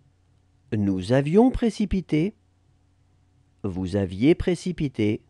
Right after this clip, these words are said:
ils avaient précipité, elles avaient précipité. Briser. J'avais brisé,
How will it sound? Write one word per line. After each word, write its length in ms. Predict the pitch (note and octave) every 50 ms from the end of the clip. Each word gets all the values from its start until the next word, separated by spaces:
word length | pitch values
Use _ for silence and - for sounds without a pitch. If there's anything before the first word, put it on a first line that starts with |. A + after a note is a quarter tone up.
| _ _ _ _ _ _ _ _ _ _ _ _ _ _ _ _ _ _ _ _ _ _ _ -
ils 400 | A#2+ A2 A2 G#2+ G#2 G2+ A2 D3+
avaient 220 | F3+ G3 A3 A3
précipité, 960 | G#3+ - - F#3 F3 - - D#3 C3 - A#2+ A2 - - G2+ G2 G2+ A2 A#2 _ _ _ _ _ _ _ _ _ _ _ _ _ -
elles 380 | A#2+ D#3 F#3+ G3 F#3 E3+ F3+
avaient 240 | F3+ E3+ D#3+ E3+ E3
précipité. 840 | - - D3+ C#3 - - B2+ A2+ - G#2 F2+ - - B1 - - _ _ _ _ _ _ _ _ _ _ _ _ _ _ _ _ _ _ _ _ _ _ _ _ _ _ _ _ _ _ _ _ _ _ _ _ _ _ _ _ _ _ _ _ _ _ _ _ _ _ _ _ _ _ _ _ _ _ _
Briser. 760 | - C3 A2 C3+ A#2+ E3 F#3+ F3 C3 A2+ F2 G#1+ G1+ - - _ - - _ _ _ _ _ _ _ _ _ _ _ _ _ _ _ _ _ _ _ _ _ _ _ _ _ _ _ _ -
J'avais 380 | C#3+ C3+ C#3 G3 G#3+ G#3+ C4 C4
brisé, 680 | G3 E3 B2+ C3+ B2+ A2+ A2 A2 A2 A2+ A#2+ D3 -